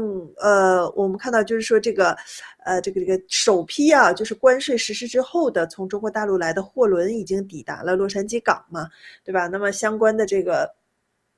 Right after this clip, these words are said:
港口的，呃，发言人声明说，比之前哈，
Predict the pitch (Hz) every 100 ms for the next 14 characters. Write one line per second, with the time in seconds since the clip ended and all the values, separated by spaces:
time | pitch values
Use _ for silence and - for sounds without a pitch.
0 | _ _ - 190 233 285 226 - 175 170
1 | - - - 165 135 147 190 - - 220
2 | 208 180 156 190 202 185 170 185 180 180
3 | - - 196 196 269 269 - 143 185 214
4 | -